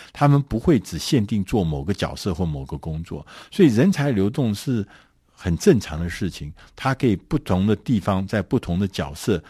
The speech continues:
还有，有不同的专长，所以一个人多工是非常非常，呃，呃，正常的事情。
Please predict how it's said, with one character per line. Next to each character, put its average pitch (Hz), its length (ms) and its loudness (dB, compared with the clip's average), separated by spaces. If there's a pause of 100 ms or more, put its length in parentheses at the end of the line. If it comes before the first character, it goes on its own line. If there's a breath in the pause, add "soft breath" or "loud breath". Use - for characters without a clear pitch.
(140 loud breath)
还 107 160 -4
有， 82 180 -2
有 78 100 -2
不 113 160 -6
同 76 160 -8
的 82 100 -4
专 104 300 0
长， - 240 -12 (320 loud breath)
所 - 160 2
以 104 100 2 (260)
一 156 100 -2
个 120 100 2
人 92 200 2
多 110 220 6
工 107 300 0
是 98 300 -8
非 117 160 0
常 85 160 -2
非 90 120 -6
常， 78 240 -6 (140)
呃， 67 220 -12 (280)
呃， 80 220 -12 (180)
正 98 200 0
常 76 180 -6
的 80 60 -4
事 87 160 -10
情。 69 200 -12